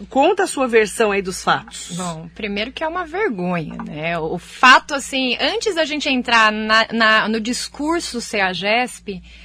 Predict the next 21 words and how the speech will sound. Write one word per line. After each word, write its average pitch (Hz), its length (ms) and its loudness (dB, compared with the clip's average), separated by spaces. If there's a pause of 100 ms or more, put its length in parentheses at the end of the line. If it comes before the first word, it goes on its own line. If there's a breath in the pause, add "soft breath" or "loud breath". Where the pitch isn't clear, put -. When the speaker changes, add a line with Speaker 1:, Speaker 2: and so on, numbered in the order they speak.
(180 loud breath)
Speaker 2:
acho 190 160 -4
que - 80 -10
a - 20 -10
gente 208 140 -4
tem 233 100 -4
que 240 120 -4
lembrar, 220 460 6
quem 214 200 -4
viu 220 160 0
os 202 160 -4
vídeos, 196 720 -6 (100)
a, - 180 -2
a 226 200 8
aglomeração 269 1040 0
que - 120 -6
teve 185 360 -6
lá, 165 340 -6 (460 loud breath)
de 214 100 -2
pessoas, 262 540 0
assim, 247 680 -4 (160)
totalmente 294 880 0